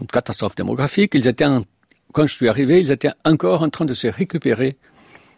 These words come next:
de récupérer, le, enfin, de se récupérer psychologiquement et démographiquement aussi.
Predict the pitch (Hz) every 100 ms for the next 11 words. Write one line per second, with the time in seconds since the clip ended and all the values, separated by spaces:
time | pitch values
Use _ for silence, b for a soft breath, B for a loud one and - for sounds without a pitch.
0 | b 113 113 180 - 151 120 113 98 98
1 | 92 117 - 85 127 117 - 92 92 175
2 | 127 92 - 156 127 107 101 - 120 175
3 | 120 180 127 104 104 110 - 113 123 143
4 | - 110